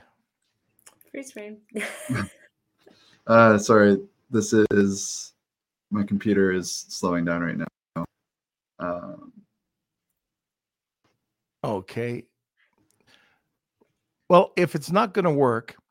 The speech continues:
Speaker 3: then Kels, can you just put in the comments where people can go and see some of Deanne's,
Speaker 1: Well, you know
Speaker 3: uh,
Speaker 1: what? We should probably just throw my storefront in there. You can see all
Speaker 3: Yeah.
Speaker 1: my videos on my storefront.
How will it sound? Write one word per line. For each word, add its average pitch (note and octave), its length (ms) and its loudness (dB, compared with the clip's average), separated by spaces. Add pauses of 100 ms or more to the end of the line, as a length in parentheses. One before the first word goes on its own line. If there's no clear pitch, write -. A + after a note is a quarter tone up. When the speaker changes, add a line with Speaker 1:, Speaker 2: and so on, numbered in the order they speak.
(200)
Speaker 3:
then D3 380 0
Kels, E3 440 2 (120)
can E3 180 0
you F#3+ 100 -2
just F3 160 -6
put E3 120 -4
in C#3 40 -8
the C3 80 -4
comments C3+ 520 -2 (300)
where B2 420 -2
people C3 240 -6
can B2+ 140 -6
go A#2+ 320 2
and A2+ 360 -4
see C3 680 -6
some B2+ 180 -8
of B2 80 -4
Deanne's, A#2 600 -4
Speaker 1:
Well, A#2+ 240 -4
you D#4 60 0
know F#4+ 160 0
Speaker 3:
uh, - 20 -2
Speaker 1:
what? - 180 -4
We D#4+ 80 0
should - 140 -6
probably F#4+ 160 0
just E4 160 -6
throw C#4 320 2
my A#3+ 80 -2
storefront B3 580 -4 (220)
in F3+ 140 -6
there. D3+ 200 -6
You A#3 180 -6
can F#4+ 120 2
see B3 100 -2
all A#3 80 0
Speaker 3:
Yeah. B3 80 4
Speaker 1:
my A#3 120 4
videos E3 360 -6
on D#3+ 80 -6
my D#3 60 -6
storefront. F3 580 -8